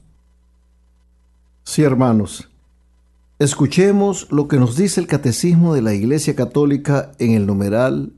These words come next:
mil ochocientos siete. La justicia es la virtud moral que consiste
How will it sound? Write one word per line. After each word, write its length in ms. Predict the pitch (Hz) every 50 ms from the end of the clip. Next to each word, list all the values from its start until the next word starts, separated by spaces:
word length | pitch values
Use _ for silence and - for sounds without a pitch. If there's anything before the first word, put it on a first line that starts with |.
| _
mil 280 | - 147 175 196 202 190
ochocientos 720 | 185 165 - 143 131 - 147 156 151 143 139 - 143 -
siete. 440 | - 139 123 101 - - - 101 - _ _ _ _ _ _ _ _ _ _ _ _ _ _ _ _ _ _ _ _ _ _ _ _ _ _ _ _ _ _ _ _ _ _ _ _ _ _ _ _ _ -
La 240 | - 113 131 139 131
justicia 920 | 135 135 117 - - - 208 214 208 - - 196 196 196 190 - - -
es 220 | - 165 175 147 151
la 160 | 156 156 147
virtud 560 | 131 127 120 110 107 - - - 160 160 151
moral 500 | 151 143 139 123 120 127 135 139 139 123
que 120 | - 139 -
consiste 840 | - 110 104 98 - - 147 147 143 147 - - 151 147 143 -